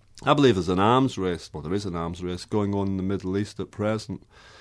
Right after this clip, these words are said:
A lot of focus was placed recently on the Western agreement with Iran over its weapons potential and, you know, the, the, the big agreement they made.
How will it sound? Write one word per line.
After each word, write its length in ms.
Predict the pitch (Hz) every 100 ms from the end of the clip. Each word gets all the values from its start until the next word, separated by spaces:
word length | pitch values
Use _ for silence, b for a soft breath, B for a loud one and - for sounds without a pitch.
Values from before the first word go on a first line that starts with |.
| B B -
A 80 | 117
lot 280 | 151 160 120
of 80 |
focus 520 | - 120 117 117 107 104
was 120 | 98
placed 400 | - 110 101 -
recently 460 | 104 - 98 92
on 160 | 98 98
the 80 | 95
Western 400 | 101 98 - 98
agreement 420 | 90 101 95 90
with 200 | 87 -
Iran 640 | 95 92 98 110 104 90 b b b
over 340 | 113 110 104 113
its 260 | 131 -
weapons 420 | 107 98 - 95 -
potential 680 | 95 - 101 98 - 98 92
and, 200 | 92 104
you 80 | 101
know, 80 |
the, 140 | 80 87
the, 140 | -
the 240 | - 92 92
big 240 | - 95
agreement 480 | 92 82 95 98 69
they 100 | 92
made. 280 | 95 98